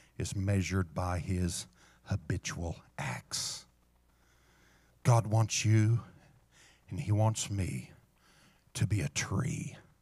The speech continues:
Spiritual roots that are positioned properly.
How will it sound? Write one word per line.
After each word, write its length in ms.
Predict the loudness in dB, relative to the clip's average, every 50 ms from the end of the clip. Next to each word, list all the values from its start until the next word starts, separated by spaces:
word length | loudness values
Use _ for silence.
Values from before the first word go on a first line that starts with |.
| _ _ _ _ _ _ _ _ _ _ _ _ _ _ _ _ _ _ _ _ _
Spiritual 760 | 2 4 4 4 4 6 6 8 10 10 8 8 6 6 6
roots 600 | 8 8 8 8 8 6 4 -2 -6 -6 -8 -10 -14 -16 _ _ -20 -20 _ _
that 120 | 0 2 2
are 80 | 2
positioned 680 | 2 4 2 2 4 4 4 2 4 4 4 4 4 2
properly. 640 | 2 0 0 0 0 -4 -4 -4 -8 -10 -12 -18